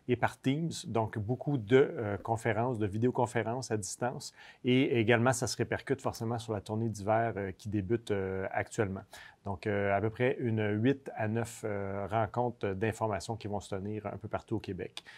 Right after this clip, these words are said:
Donc, euh, donc, euh, si ce n'est pas déjà, euh, reçu de votre part, vous allez avoir forcément des, euh, des informations pour vous brancher et avoir accès à toute l'information possible que voici.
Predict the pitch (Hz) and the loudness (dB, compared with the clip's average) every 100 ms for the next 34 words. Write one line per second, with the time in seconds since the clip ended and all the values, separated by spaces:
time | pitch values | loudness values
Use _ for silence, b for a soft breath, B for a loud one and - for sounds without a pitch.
0 | B B 104 95 82 95 90 90 90 90 | B B -6 -6 -4 -4 -4 -4 -6 -4
1 | 95 101 107 90 - - 113 110 107 98 | -4 -4 -4 -6 -6 -4 -2 0 -2 0
2 | 110 110 107 95 98 117 117 131 107 101 | -2 -2 -4 -4 2 2 2 -2 -2 -4
3 | 104 - 120 120 104 95 95 98 101 110 | -4 0 2 2 0 0 0 0 -4 -6
4 | - 98 110 104 92 107 110 101 87 87 | -8 -6 -6 -6 -2 0 0 0 -4 -8
5 | 87 101 110 107 104 92 - 113 113 - | -8 -2 -2 -2 -6 -8 -8 -8 -8 -12
6 | - 127 113 110 104 101 92 - 123 113 | -2 0 0 0 -2 -2 -4 -4 -4 0
7 | 101 107 98 - 123 104 - 127 110 98 | 0 0 -2 -2 -2 -2 -2 -2 -2 -2
8 | 98 - 120 107 - 127 110 95 - 120 | -6 -6 -6 -6 -4 -4 -4 -6 -2 -2
9 | 98 82 | -2 -8